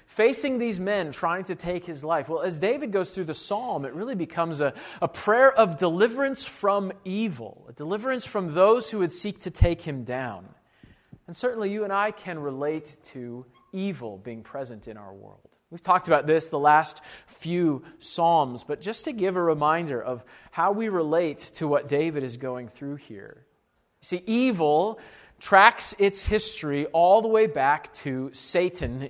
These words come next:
in the Garden of Eden. The very singular one who was opposed to God, who wanted to tear down what God had made. God had made perfect creation, and so he comes to Eve and, and likely also to Adam and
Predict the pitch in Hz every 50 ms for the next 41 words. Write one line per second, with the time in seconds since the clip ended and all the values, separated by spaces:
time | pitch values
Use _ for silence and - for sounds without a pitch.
0 | - 147 139 135 143 143 135 135 123 110 120 120 123 127 123 120 131 127 - 127
1 | 123 113 104 113 - _ - 123 120 117 104 92 90 90 90 92 - _ _ _
2 | _ _ _ _ _ _ _ _ _ _ _ _ _ _ _ _ _ _ _ _
3 | _ _ - 127 123 156 170 175 175 175 175 170 156 170 - - - - - -
4 | - - - 180 160 151 143 147 - - - 202 208 208 196 185 190 185 185 175
5 | 170 165 175 170 160 151 151 160 151 151 151 135 151 - - - 180 190 196 202
6 | 208 196 - - - 190 180 165 139 151 131 127 123 110 104 101 107 - 156 147
7 | 131 - - - - - - - 156 180 185 190 180 - - 170 - - - 185
8 | 190 208 208 196 190 185 175 170 156 147 143 147 147 139 139 147 147 147 147 143
9 | 135 139 131 120 117 151 151 170 175 156 151 160 160 143 - - 190 190 185 208
10 | 185 - - 185 175 165 170 170 - - 156 147 147 - - 185 175 180 - -
11 | 208 220 226 214 - - - 180 170 - 208 233 226 208 175 139 117 123 143 139
12 | 139 - - - - - - - - - 160 151 160 175 180 180 185 180 180 180
13 | 196 190 - 185 151 180 165 139 175 180 190 190 180 160 151 147 143 143 139